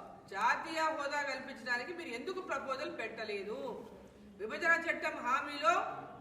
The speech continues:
పాలమూరు రంగారెడ్డిని ఎందుకు చేర్చలేదు? బట్ట కాల్చి వేరేళ్ళ మీద వేసేసి, "మేము చాలా క్లీన్గా ఉన్నాం" అనేటటువంటి మాటలు బంద్ చేసి,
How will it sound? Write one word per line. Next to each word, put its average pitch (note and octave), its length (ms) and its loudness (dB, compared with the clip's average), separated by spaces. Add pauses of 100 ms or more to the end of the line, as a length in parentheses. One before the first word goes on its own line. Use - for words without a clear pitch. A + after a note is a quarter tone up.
పాలమూరు D#4 580 4
రంగారెడ్డిని C4+ 680 2
ఎందుకు F#4 300 -2
చేర్చలేదు? C4 1120 0 (1900)
బట్ట A3 280 -2
కాల్చి C#4+ 480 2
వేరేళ్ళ C4 340 2
మీద C4 140 -6
వేసేసి, B3 760 -4 (240)
"మేము C4 180 -2
చాలా C4 240 2
క్లీన్గా C4+ 480 -4
ఉన్నాం" C4 280 -2
అనేటటువంటి A#3 560 -4
మాటలు A#3+ 380 -2
బంద్ G#3 360 -8
చేసి, C4+ 520 -4